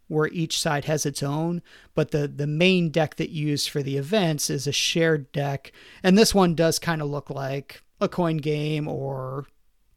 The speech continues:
nah, not really Twilight Struggle, 'cause Twilight Struggle, it's always one side or the other. But for most cards, there's gonna be a British one and a French one on the same card,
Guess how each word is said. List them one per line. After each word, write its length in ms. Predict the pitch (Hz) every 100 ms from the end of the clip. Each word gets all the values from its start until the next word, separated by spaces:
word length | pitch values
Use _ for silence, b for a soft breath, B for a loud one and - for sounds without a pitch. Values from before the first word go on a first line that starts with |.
| _
nah, 440 | 185 196 202 196 190
not 180 | 190 175
really 220 | 165 156
Twilight 340 | - 151 143
Struggle, 400 | - 156 139 143
'cause 160 | - 147
Twilight 320 | - 156 151
Struggle, 300 | - 143 143
it's 160 | 139 139
always 260 | 143 151
one 140 | 143 143
side 240 | 147 135
or 40 |
the 140 | 147 156
other. 220 | - -
But 240 | 147 147 - B B B
for 180 | - 170
most 380 | 170 185 185 -
cards, 500 | - 165 151 143 135
there's 180 | 156 139
gonna 140 | 147
be 260 | 139 143 147
a 80 | 180
British 420 | 139 156 147 -
one 360 | 147 135 139 143 -
and 200 | 147 143
a 40 |
French 400 | - 147 139 -
one 200 | 131 139
on 100 | 135
the 80 | 135
same 260 | - 143 131
card, 420 | 190 185 175